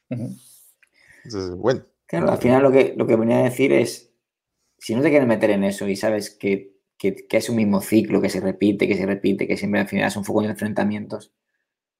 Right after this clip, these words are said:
Speaker 1: coge el, coge el, toma acción y haz una, un, toma un paso, eh, digamos, voluntario y pacífico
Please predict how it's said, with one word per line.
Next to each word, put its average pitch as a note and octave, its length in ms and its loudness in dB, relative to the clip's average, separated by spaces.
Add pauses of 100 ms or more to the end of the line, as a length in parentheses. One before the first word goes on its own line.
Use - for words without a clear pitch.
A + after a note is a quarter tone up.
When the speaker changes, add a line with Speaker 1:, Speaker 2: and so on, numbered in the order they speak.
(260)
Speaker 1:
coge A#2+ 280 4
el, A#2 480 4
coge A#2 380 4
el, G2+ 180 0
toma A#2+ 300 0
acción - 580 -2 (640)
y G2 300 -2
haz - 240 -4 (140)
una, G#2 480 -4
un, G#2 420 -6 (100)
toma A#2+ 180 2
un G2+ 140 0
paso, G#2 540 0 (640)
eh, F#2 640 -4
digamos, G#2 480 -2
voluntario G2+ 720 6
y F#2+ 120 4
pacífico A2+ 760 -2